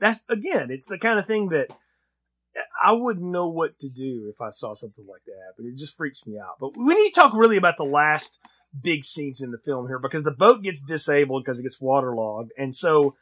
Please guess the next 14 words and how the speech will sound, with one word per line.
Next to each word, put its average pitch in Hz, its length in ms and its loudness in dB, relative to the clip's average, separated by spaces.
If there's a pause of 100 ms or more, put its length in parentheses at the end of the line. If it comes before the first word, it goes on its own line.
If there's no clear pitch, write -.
(300)
Hooper 302 320 6
comes 208 300 8
up 190 140 6
with 170 120 0
this 160 200 -2
idea 151 420 4
of, 139 180 0
you 156 100 -4
know, 139 260 -4
"Let 226 220 6
me 220 160 0
get 170 220 -2
my 131 220 2
shot, 92 340 -8